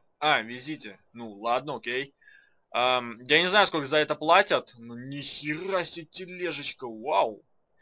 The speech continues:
А, чё-то мне плохо верится то, что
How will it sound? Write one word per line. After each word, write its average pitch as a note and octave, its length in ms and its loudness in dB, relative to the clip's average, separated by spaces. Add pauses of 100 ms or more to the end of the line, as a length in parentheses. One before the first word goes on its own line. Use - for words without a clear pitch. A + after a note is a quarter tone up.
(280)
А, C3 220 4
чё-то E3+ 280 -8
мне F#3+ 180 0 (720)
плохо F3 380 0
верится D3+ 440 -2
то, C#3 120 -6
что C3+ 340 -4